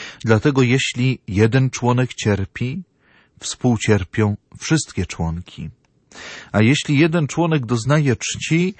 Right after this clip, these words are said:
współradują się wszystkie członki. Jedność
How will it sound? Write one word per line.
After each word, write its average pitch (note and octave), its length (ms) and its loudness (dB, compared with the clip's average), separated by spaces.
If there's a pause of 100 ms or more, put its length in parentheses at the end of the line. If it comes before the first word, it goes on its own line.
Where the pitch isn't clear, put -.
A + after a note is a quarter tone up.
(300)
współradują D3+ 960 0
się C#3 320 0 (220)
wszystkie C3+ 840 -2 (380)
członki. E2 680 -6 (2000)
Jedność B2 800 0